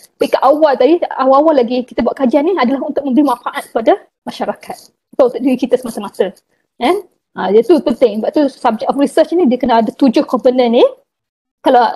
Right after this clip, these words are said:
sekarang ni anda boleh buat reflection lah. Ah, reflection. Tengok sejauh mana subject of research tu, ah,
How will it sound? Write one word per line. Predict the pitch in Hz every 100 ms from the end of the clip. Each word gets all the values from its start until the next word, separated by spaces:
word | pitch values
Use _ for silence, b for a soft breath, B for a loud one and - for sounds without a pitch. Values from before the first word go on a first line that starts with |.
| - b b
sekarang | - 294 277 330
ni |
anda | 294 269
boleh | 247 254
buat | 254 -
reflection | 269 - - 294 320
lah. | - _ _ -
Ah, | 226
reflection. | 233 254 - - - 285 523 - b b _ -
Tengok | 240 277 240
sejauh | - 269 262
mana | 262 294 247
subject | - 226 233
of | 233
research | 254 - 233
tu, | 269 381 494 _ _ _ _ -
ah, | 196 226 233 240